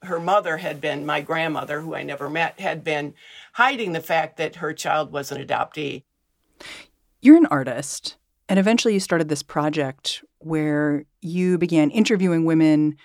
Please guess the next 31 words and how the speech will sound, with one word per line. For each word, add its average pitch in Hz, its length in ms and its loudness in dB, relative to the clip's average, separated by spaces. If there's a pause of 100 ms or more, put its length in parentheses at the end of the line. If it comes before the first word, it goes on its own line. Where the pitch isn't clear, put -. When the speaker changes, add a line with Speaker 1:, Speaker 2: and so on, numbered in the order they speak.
(180)
Speaker 2:
who - 160 0
had 165 100 0
surrendered 165 540 0
their 131 120 -4
children 127 360 -6
for 131 160 -8
adoption 123 540 -10
around 170 220 0
the 170 80 -2
time 160 400 0 (340)
you 202 200 0
yourself 165 760 0 (180)
were 143 200 -2
adopted. 135 640 -12 (760)
And 254 120 10
you've 277 120 10
said 330 380 4
that 247 220 4 (340)
that 185 300 -2
time 196 420 0
was 180 220 0
a 143 160 0 (160)
perfect 202 560 -2
storm. 139 800 -2 (480)
It's - 80 -16
the 170 80 -6
years 185 280 4
after 170 320 0
World 156 280 0
War 151 140 -2
Two, 143 520 -4